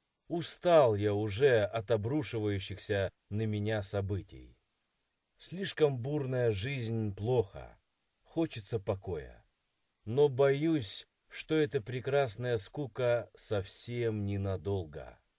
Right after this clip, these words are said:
Неприятности меня так и ищут. И самое обидное —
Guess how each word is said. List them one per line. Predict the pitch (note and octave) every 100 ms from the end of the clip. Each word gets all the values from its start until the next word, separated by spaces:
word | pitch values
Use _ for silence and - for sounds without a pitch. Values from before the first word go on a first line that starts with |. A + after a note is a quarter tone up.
| _ _ _ _ _ _ _
Неприятности | A2+ D3+ - D#3 E3+ F3+ D#3+ B2+ A2+ G2+ - G2+
меня | G#2 A#2 B2+ C#3+ C#3+ C3 -
так | - C3+ C3 -
и | B2+
ищут. | C3 C#3 C#3 A2 - D#2 - _ _ _ _ _ _ _ _ _ _ _
И | A#2 B2+
самое | - E3+ F#3 E3+ C#3+ B2 G#2+
обидное — | G#2+ B2+ B2 B2 A2 F2 D#2+ D2 C2